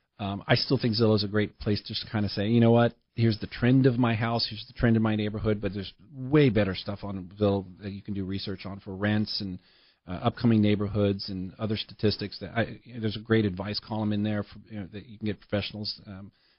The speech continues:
uh, to answer, and some, some hilarious realtor responses. I think if you wanna see how realtors react to each other,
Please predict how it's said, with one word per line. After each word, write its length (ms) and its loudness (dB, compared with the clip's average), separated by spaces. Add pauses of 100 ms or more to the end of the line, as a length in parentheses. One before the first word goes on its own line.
(140)
uh, 140 -14
to 120 -10
answer, 360 -6
and 120 -6 (120)
some, 180 -2 (160)
some 160 4
hilarious 520 4 (480)
realtor 320 6
responses. 720 -4
I 60 -14
think 160 -4
if 100 -8
you 180 -8 (320)
wanna 280 6
see 200 2
how 160 0
realtors 540 -2
react 360 -4
to 80 -8
each 140 -10
other, 300 -10